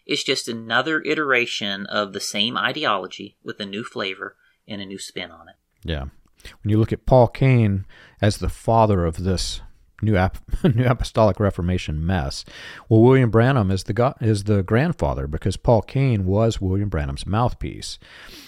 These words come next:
Speaker 2: And, you know, like you said, <laughs> it's just, it's so fascinating to think of all the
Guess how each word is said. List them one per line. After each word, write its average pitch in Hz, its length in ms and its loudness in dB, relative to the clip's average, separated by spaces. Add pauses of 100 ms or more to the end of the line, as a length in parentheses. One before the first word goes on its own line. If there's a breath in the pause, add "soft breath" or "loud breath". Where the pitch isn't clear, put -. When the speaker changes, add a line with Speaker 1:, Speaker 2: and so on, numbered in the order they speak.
(240 loud breath)
Speaker 2:
And, 76 420 -4 (320)
you 98 120 -8
know, 90 120 -4
like 101 240 0
you 113 80 4
said, - 380 6
<laughs> - 40 4
it's 135 160 2
just, - 380 -2 (400 loud breath)
it's 120 180 2
so 175 440 0
fascinating 104 880 2
to 78 60 -6
think - 360 0
of 82 260 -2 (460 loud breath)
all 110 180 6
the 98 160 2